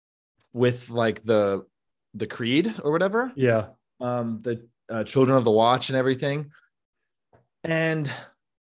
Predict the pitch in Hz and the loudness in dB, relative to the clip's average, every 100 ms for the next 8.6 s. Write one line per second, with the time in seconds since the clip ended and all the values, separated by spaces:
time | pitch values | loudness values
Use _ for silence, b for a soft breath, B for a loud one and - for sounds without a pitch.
0 | _ 151 147 - - 208 220 185 175 - | _ -2 -2 -2 4 8 10 10 8 2
1 | - 127 151 165 160 - - 151 143 156 | -8 2 6 6 2 -4 -4 -2 -2 -2
2 | 156 156 _ _ - 151 139 - - 160 | -4 -4 _ _ -2 -2 -2 -6 -2 0
3 | 175 127 165 170 185 165 - 143 165 175 | 0 0 0 0 -2 -4 0 2 4 2
4 | 165 147 143 147 151 - 147 - 139 143 | -2 0 0 -2 -6 -6 -8 -6 -8 -8
5 | 156 - 165 160 147 120 120 110 _ _ | -10 -6 -4 -2 -2 0 -2 -4 _ _
6 | _ _ _ _ _ _ _ _ _ 135 | _ _ _ _ _ _ _ _ _ 0
7 | 135 135 - 143 139 131 107 127 120 165 | 2 2 4 4 6 4 4 0 0 0
8 | 175 170 139 120 143 - | 4 4 2 2 0 -2